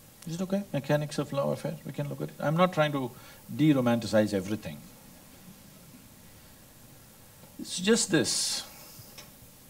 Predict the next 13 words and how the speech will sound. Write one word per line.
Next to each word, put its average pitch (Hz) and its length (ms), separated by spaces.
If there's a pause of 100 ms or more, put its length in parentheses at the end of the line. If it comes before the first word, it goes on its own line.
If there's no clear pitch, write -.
(1160)
Uh, 180 400 (760)
<clears throat> - 680
let's 170 280
say 170 240
you 147 140
were 143 160
ten 139 240
years 120 220
of 110 120
age. 95 400 (1200)
You 196 120
looked 220 220
around, 156 440